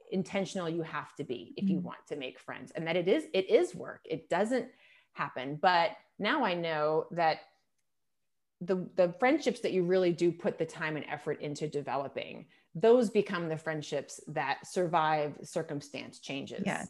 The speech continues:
Speaker 1: you know, and, um, and those ones that were so easy, you know, sometimes they are more fragile than the ones that you really had to fight for and think about and, um,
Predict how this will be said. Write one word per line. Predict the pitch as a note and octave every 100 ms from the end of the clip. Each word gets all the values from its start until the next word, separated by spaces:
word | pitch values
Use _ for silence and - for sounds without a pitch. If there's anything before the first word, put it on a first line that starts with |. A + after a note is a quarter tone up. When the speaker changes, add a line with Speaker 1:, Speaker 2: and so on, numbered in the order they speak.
| _
Speaker 1:
you | E3 D3
know, | D3 E3+
and, | - E3+ E3 D#3+ - - -
um, | E3 E3 E3
and | F3+ G3+
those | G#3 G3+
ones | A3 A3
that | G#3 G3
were | G3 G3
so | - - G#3 G3 F#3+
easy, | F3+ G3 F#3 E3 D3+ C#3+ C#3 _ _ _ _ _
you | F#3+
know, | G3+ G#3 F3
sometimes | A#3 A#3 A#3+ A3 G#3
they | E3 D#3+ G3
are | - E3+ G3+ G3+ F3+ G#2+
more | F#3 F#3 F#3+
fragile | F#3+ F#3+ F3 E3+ C3 C#3+ -
than | D#3+
the | D#3+
ones | D#3 D3+ D#3
that | D3
you | D#3
really | D#3
had | D3+ C#3+
to | D3
fight | D3+ C#3+
for | - D3+ D3+
and | - D3 -
think | E3
about | E3 D#3 C#3 C#3 D3 -
and, | C3+ B2+ B2+ -
um, | C3+ B2 A#2 C3+